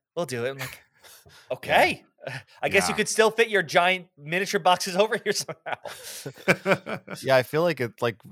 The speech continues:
Speaker 2: two or three years ago, we were talking about the potential of a board game bubble when, like, Kickstarter really started taking off, and it's, it's just, it j-, has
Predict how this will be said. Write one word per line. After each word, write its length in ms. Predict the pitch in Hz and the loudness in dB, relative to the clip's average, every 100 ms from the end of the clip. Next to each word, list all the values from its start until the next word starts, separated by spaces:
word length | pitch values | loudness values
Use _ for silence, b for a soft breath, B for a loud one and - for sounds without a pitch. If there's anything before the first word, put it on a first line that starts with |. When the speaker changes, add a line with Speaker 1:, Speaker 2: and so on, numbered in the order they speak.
| _ - | _ -12
Speaker 2:
two 200 | 143 156 | -4 -2
or 80 | |
three 280 | 147 131 139 | -2 -4 -4
years 280 | 113 143 135 | -2 -2 -4
ago, 240 | 110 104 | -2 -2
we 120 | 98 98 | -2 -4
were 100 | 98 | -4
talking 320 | 104 104 104 | -2 -2 -2
about 380 | 95 95 95 - b b - | -2 -2 -2 -6 b b -12
the 80 | |
potential 460 | 104 - 110 104 107 | -10 -6 -4 -2 -2
of 80 | 98 | -2
a 60 | |
board 320 | 95 107 104 95 | -4 -4 -6 -6
game 240 | 101 95 | -8 -6
bubble 380 | 92 98 95 95 | -2 -2 -2 -4
when, 140 | 95 | -6
like, 220 | 95 92 | -8 -8
Kickstarter 560 | - 123 - 113 101 95 | -8 -8 -2 -2 -2 -4
really 220 | 101 104 | -4 -4
started 300 | 98 107 98 | -4 -6 -6
taking 260 | - 101 98 | -8 -8 -2
off, 240 | 101 110 | 0 -2
and 100 | 92 | -4
it's, 240 | 85 - - b b b | -12 -12 -14 b b b
it's 120 | 87 | -8
just, 260 | 123 117 | -6 -4
it 160 | 113 104 - | -6 -8 -14
j-, 280 | - - 95 | -20 -14 -10
has 220 | 98 | -8